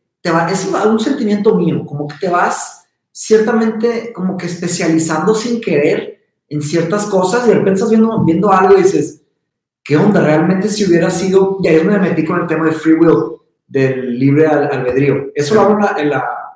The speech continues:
Speaker 1: en la tesis, no lo hablé en este artículo. Pero yo siento que esos algoritmos, de cierta manera, están jugando con el free will de las personas. Porque al estar,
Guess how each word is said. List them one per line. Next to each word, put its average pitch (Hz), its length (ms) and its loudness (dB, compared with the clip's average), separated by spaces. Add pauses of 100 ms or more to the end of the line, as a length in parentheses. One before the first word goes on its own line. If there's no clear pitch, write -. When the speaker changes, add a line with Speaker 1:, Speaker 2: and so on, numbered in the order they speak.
Speaker 1:
en 123 120 -16
la 117 120 -14
tesis, 131 400 -4
no 131 100 -4
lo 139 120 4
hablé 147 220 6
en 143 80 0
este 139 220 -2
artículo. - 540 -6 (600)
Pero 175 240 4
yo 160 180 6
siento 214 460 4
que 202 80 4
esos 208 180 2
algoritmos, 180 400 2
de 135 60 -2
cierta 170 240 -4
manera, 170 220 0
están 147 320 -4
jugando - 720 0 (400)
con 170 140 0
el 143 100 2
free 175 260 -2
will 180 300 6
de 175 100 2
las 139 200 -2
personas. - 800 -8 (300)
Porque 190 240 -2
al 190 80 -2
estar, 185 500 0